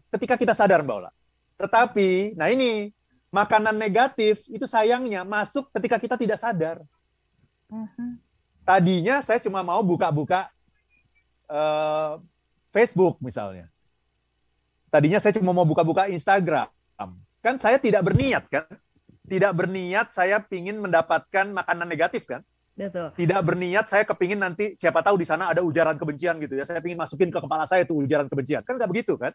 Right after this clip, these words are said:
Speaker 2: Iya.
Speaker 1: Siapa
Speaker 2: Iya.
Speaker 1: tahu ada mak-, ada makanan-makanan sampah tuh di situ tuh yang, ah, mungkin ada orang yang, yang lagi pamer kekayaan, lagi flexing tuh.
Speaker 2: Kan tidak berpikir sampai ke situ gitu
Speaker 1: Tidak,
Speaker 2: ya, Pak Arfan?
Speaker 1: tidak sampai ke sana.
Speaker 2: Oke.
Speaker 1: Kita hanya ingin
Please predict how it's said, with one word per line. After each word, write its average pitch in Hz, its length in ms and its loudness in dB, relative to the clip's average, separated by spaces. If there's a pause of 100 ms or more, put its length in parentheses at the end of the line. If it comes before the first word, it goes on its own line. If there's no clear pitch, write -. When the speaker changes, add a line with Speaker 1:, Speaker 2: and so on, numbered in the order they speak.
(320)
Speaker 2:
Iya. 180 260 -10 (400)
Speaker 1:
Siapa 170 200 0
Speaker 2:
Iya. - 60 -4
Speaker 1:
tahu 214 220 6
ada 185 180 6
mak-, 185 220 -4 (440)
ada 160 160 4
makanan-makanan 185 600 2
sampah 208 380 2
tuh 233 100 0
di 180 80 0
situ 196 220 0
tuh 190 260 2
yang, 165 160 0
ah, 180 160 -4 (400)
mungkin 190 220 -2
ada 185 180 0
orang 180 240 2
yang, 175 220 -4
yang 175 180 0
lagi 170 160 2
pamer 175 340 -2
kekayaan, 185 460 -2
lagi 170 220 -4
flexing 202 420 -4
tuh. 196 220 -2 (340)
Speaker 2:
Kan 277 220 -2
tidak 240 240 4
berpikir 233 400 2
sampai 226 260 -4
ke 233 140 -6
situ 240 240 -4 (100)
gitu 196 140 -2
Speaker 1:
Tidak, - 80 -4
Speaker 2:
ya, 180 160 -2
Pak 175 240 -6
Arfan? 180 100 -12
Speaker 1:
tidak 233 140 -2
sampai 233 160 -4
ke 240 60 -10
sana. 285 340 0
Speaker 2:
Oke. 214 240 -2
Speaker 1:
Kita 226 340 2
hanya 208 460 0
ingin 220 480 -6